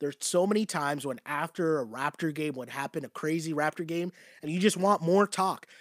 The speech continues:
You want more conversation about what you just saw, and it didn't exist.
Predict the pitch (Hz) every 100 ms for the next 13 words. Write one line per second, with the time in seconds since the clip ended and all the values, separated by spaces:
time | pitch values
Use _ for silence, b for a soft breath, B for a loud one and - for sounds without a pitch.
0 | - 151 190 165 175 185 - 185 185 -
1 | 175 - 170 160 156 151 165 160 - 180
2 | 156 - _ _ 156 139 107 127 175 175
3 | 160 123 165 131 -